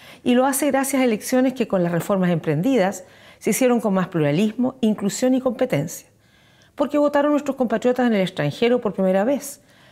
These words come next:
porque el nuevo sistema proporcional permitió que nuevos actores lleguen al Parlamento,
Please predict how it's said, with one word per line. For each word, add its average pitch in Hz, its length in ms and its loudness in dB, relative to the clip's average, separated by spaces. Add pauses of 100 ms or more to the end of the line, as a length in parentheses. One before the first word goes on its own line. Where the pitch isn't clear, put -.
(160)
porque 165 220 -2
el 156 80 2
nuevo 160 220 2
sistema 160 360 -2
proporcional 151 640 -2
permitió 160 400 0
que 165 140 -2
nuevos 156 260 -2
actores 285 460 0
lleguen 247 340 2
al 240 140 0
Parlamento, 247 640 0